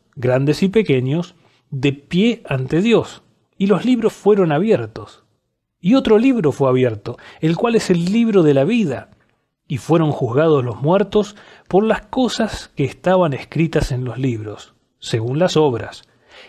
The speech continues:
Y el mar entregó los muertos que había en él, y la muerte y el Hades entregaron los muertos que había en ellos, y fueron juzgados cada uno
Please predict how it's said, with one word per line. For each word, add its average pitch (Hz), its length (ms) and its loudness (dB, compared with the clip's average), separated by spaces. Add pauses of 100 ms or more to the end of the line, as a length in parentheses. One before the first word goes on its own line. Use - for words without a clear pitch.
Y 185 120 4
el 214 100 2
mar 247 380 0
entregó 165 540 2
los 156 160 2
muertos 165 480 0
que - 160 -4
había 135 260 0
en 139 100 -2
él, 196 320 -4 (580)
y 156 140 -2
la 175 140 2
muerte 240 420 -2
y 143 160 0
el 196 100 0
Hades 165 460 0 (140)
entregaron 220 720 0
los 127 100 -6
muertos 180 500 0
que 139 140 0
había 143 280 2
en 127 80 0
ellos, 110 500 -8 (420)
y 113 120 -12
fueron 151 340 0
juzgados 131 720 -2 (260)
cada 202 460 0
uno 160 460 -2